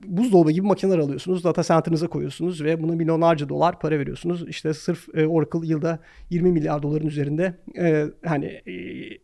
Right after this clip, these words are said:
paralar kazanıyor sadece veri tabanı işinden. Biz dedik ki bu denkleme daha farklı yaklaşalım. Bir tane dev bir makine yerine, e, yüz tane atıyorum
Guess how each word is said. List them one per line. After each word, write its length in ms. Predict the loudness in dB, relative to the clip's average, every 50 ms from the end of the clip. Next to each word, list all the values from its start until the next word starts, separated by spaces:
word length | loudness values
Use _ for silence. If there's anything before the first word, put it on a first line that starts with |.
| _ -12 -2 0
paralar 340 | 4 4 6 6 6 4
kazanıyor 300 | 4 0 -2 0 0 0
sadece 460 | 0 4 4 4 4 4 0 -2 0 0
veri 120 | 0 0
tabanı 280 | 0 -2 -2 -2 -2 -4
işinden. 380 | -6 -6 -8 -8 -8 -8 -10 -6
Biz 260 | -2 -2 0 0 0
dedik 240 | 0 0 0 0 -2
ki 140 | -4 -4 -4
bu 140 | -2 4 6
denkleme 680 | 6 6 6 2 2 4 4 4 4 4 2 2 0 -2 -8 _ 0
daha 200 | 2 4 4 4
farklı 340 | 6 4 4 4 4 4 4
yaklaşalım. 500 | 4 4 2 -8 -8 -6 -6 -8 -8 -10 _ _ _ -20 -20 -20 _ _ _ _
Bir 180 | -10 -8 -6 0
tane 260 | 2 2 4 6 8
dev 140 | 8 8 8
bir 60 | 6
makine 360 | 4 2 2 2 2 0 2 0 0 -2 -2
yerine, 520 | 0 0 0 0 0 0 -2 -2 -2 -4 -8 _ _ _ _ _ _ -16 -8
e, 140 | -4 -2 -2 -2 0
yüz 320 | 0 0 0 -2 -2 -2
tane 420 | -4 -2 -2 0 0 -2 -2 -4 -10 _ _ _ -16 -8
atıyorum 480 | -8 -6 -4 -2 -2 0 0 -2 -2